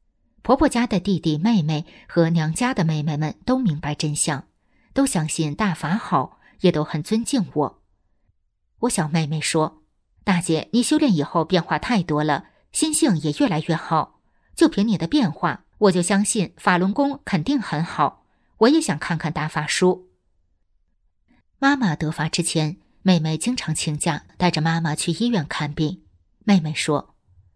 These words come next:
：“我已经被母亲折腾得要受不了了。”我告诉妈妈说：“快修炼法轮功吧。”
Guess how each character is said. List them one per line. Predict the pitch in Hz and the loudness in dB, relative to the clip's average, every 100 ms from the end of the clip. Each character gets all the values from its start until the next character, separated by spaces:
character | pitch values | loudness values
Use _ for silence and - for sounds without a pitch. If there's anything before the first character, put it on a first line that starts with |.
| _ - | _ 2
：“我 | 302 | 4
已 | 240 | 4
经 | 208 233 | 2 0
被 | 233 | 2
母 | 170 156 | 0 0
亲 | - 180 | -2 0
折 | 254 262 | 0 -2
腾 | 214 160 | -2 -2
得 | 165 | 0
要 | 190 | 0
受 | 185 285 | 2 0
不 | - | 0
了 | 160 139 - | -4 -4 -2
了。” | 160 156 _ _ _ _ - _ _ _ _ _ _ _ - | 0 -2 _ _ _ _ -20 _ _ _ _ _ _ _ 0
我 | 175 | 0
告 | 170 | 0
诉 | 151 156 | 0 -2
妈 | 160 151 | -2 -2
妈 | 156 | -2
说 | - 160 151 _ _ _ - | 0 0 -2 _ _ _ -6
：“快 | 277 | -2
修 | 233 294 | 0 2
炼 | 269 | 0
法 | 175 147 | -2 -4
轮 | 143 147 | -6 -6
功 | - 190 208 | 0 0 0
吧。” | 190 - | -4 -8